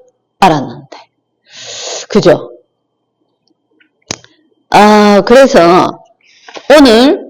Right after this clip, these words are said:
메시지 뭐라고 하냐면 신앙생활은 어떻게 하면 되는가? 우리가 하나님을 바라보는 그 삶이 신앙생활입니다. 이거 어떻게 해야 되냐 말이죠. 어, 지난 주간에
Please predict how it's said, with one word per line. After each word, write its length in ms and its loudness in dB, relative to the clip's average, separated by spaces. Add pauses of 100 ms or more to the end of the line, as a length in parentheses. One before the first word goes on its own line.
(640)
메시지 480 2
뭐라고 420 2
하냐면 580 -4 (600)
신앙생활은 880 2
어떻게 300 0
하면 180 0
되는가? 460 -4 (2000)
우리가 340 2 (280)
하나님을 680 0
바라보는 680 -2 (380)
그 280 0
삶이 560 -2
신앙생활입니다. 960 -2 (600)
이거 220 4
어떻게 240 0
해야 140 2
되냐 240 0 (120)
말이죠. 400 -16 (920)
어, 240 0
지난 380 0
주간에 1120 -2